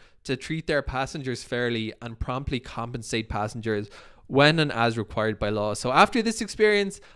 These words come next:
I didn't really, I wasn't really feeling that deep-seated desire, I must say, on the part of this airline to, uh, treat me fairly or be anything but absolutely horrible to deal with.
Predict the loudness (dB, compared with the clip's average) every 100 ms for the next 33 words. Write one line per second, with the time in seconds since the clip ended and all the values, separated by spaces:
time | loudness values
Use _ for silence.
0 | -6 -2 -2 -2 0 0 0 0 0 0
1 | -4 -4 -2 -2 -2 0 -2 -2 -4 -4
2 | -4 -4 -4 -2 0 2 2 0 -2 -2
3 | 0 0 0 -2 -2 -2 0 -2 -2 0
4 | 0 -2 -4 -8 -16 -20 -18 -6 -2 0
5 | 2 2 0 0 -4 -4 -4 -6 -4 0
6 | 0 0 0 0 0 0 0 0 -2 -4
7 | -6 -8 -6 -6 -4 -6 -6 -2 0 2
8 | 0 -4 0 4 6 4